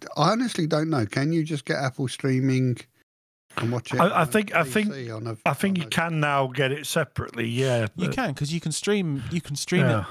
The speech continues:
Speaker 3: on their website, but you can try it for free. You can get seven days for free,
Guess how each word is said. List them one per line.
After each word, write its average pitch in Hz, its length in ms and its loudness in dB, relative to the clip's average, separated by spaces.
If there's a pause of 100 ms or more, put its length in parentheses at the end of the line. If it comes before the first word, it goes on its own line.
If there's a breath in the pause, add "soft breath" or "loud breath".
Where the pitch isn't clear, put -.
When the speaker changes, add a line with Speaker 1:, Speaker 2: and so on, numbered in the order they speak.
Speaker 3:
on 127 460 -2
their 117 180 2
website, 131 500 -2
but 143 80 -4
you 175 160 2
can 180 140 -4
try 254 200 2
it 170 60 -4
for 165 80 -8
free. 135 200 2
You 139 40 2
can 170 100 -2
get 165 140 -4
seven 180 300 0
days 160 340 0
for 147 60 -8
free, 120 360 -2